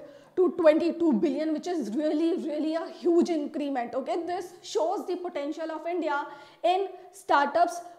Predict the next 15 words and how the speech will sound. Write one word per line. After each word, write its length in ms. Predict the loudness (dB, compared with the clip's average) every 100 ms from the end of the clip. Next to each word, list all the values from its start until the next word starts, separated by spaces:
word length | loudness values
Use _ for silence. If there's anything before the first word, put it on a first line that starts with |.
| -4
plus 260 | 2 2 2 -4 0
the 160 | 0 0
economic 500 | -2 -2 -2 -2 0
growth 300 | 2 2 0
of 160 | -4
India, 280 | 0 0 -2 -2
plus 300 | -2 -2 -4 -2
the 140 | -2
sta-, 320 | -2 -6 -6 -2
booming 380 | 2 2 2 -2
startup 480 | -4 -4 -4 -4 -4
ecosystem 680 | -6 -6 -6 -8 -4 -4
of 160 | -4 -6
India, 240 | -10 -10 -10
okay? 240 | -8 -8